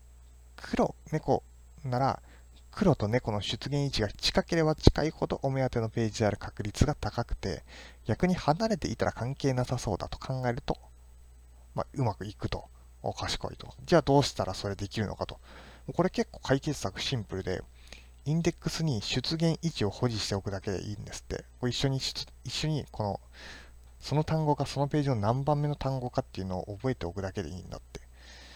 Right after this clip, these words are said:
で、例えば、えー、黒が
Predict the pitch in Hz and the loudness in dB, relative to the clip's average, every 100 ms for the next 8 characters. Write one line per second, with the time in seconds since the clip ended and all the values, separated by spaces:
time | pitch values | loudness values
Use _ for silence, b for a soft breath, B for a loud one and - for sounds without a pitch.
0 | B B B - - - 139 160 - 165 | B B B -20 -20 -12 -4 2 4 4
1 | 101 64 - - - - - - - - | 4 0 -4 -16 -20 -20 -20 -20 -8 -2
2 | 110 101 104 - - 196 120 95 - | 0 0 -2 -10 0 4 4 4 -2